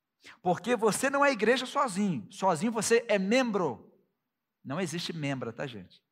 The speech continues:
Membro. Membro é por causa de partes do corpo. Sozinho você não é igreja.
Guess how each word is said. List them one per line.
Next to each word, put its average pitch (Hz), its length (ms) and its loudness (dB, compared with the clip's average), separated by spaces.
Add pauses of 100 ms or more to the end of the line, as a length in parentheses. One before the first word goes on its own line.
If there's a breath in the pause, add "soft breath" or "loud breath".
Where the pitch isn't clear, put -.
Membro. 117 680 -6 (580)
Membro 147 340 -4
é - 20 -8
por 160 160 -10
causa 160 240 -2
de 165 80 -16
partes 160 480 -2
do 160 80 -16
corpo. - 480 -14 (1300 soft breath)
Sozinho 180 560 0
você 226 300 2
não 226 160 -2
é 247 80 0
igreja. 220 760 -2